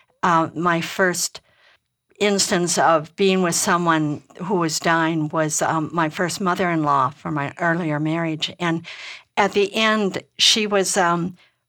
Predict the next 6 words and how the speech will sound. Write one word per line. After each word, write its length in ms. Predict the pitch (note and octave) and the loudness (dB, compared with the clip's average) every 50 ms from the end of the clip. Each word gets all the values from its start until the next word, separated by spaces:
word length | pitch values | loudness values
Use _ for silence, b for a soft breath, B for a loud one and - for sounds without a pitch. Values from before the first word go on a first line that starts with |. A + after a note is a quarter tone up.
| _ _ - | _ _ -8
playing 520 | - A3+ B3 A#3 A3+ A#3 A3 G#3 G3 F#3 E3 C#3+ | -4 -2 0 0 0 0 0 0 -2 -2 -2 0
gin 300 | - G#3 G#3 A3 G#3+ G3+ | 0 0 2 0 2 2
rummy 320 | G3 G3 G3+ A3 G3+ F3 | 2 2 2 2 0 -2
with 240 | C#3+ D3+ D#3 D#3 - | 0 -2 -2 -2 0
me, 260 | D#3+ D3 C3 B2 - - | -2 -2 -2 -4 -6 -2
cards. 640 | - A3+ A3 F#3+ G3 F3+ E3+ C3 B2+ - - - | 0 2 4 4 4 4 2 0 -2 -4 -4 -4